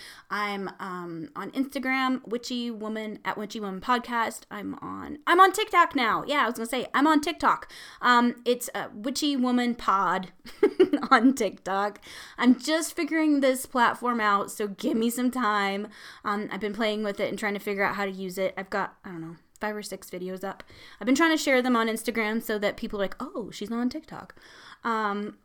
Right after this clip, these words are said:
I did break down and finally do that because somebody told me it's easier to do TikTok videos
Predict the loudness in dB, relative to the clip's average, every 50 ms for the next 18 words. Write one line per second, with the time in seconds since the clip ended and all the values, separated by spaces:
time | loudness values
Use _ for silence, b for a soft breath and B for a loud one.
0 | _ _ -2 -2 2 4 4 4 4 2 -2 -2 -2 -2 -2 0 -2 -2 -4 -4
1 | -4 -4 -4 -6 -6 -4 -2 0 0 0 0 -4 -8 -8 -4 -2 0 0 0 0
2 | -2 -4 -6 -6 -4 -4 -6 -6 -6 -4 -4 -4 -2 -4 -4 -6 -6 -8 -4 -2
3 | 0 0 2 0 0 0 0 -2 -2 -2 -2 0 0 -2 -2 -4 -4 -6 -6 -2
4 | -2 -2 -2 -2 -6 -8 -6 -6 -4 -4 -2 -2 -2 -2 -4 -6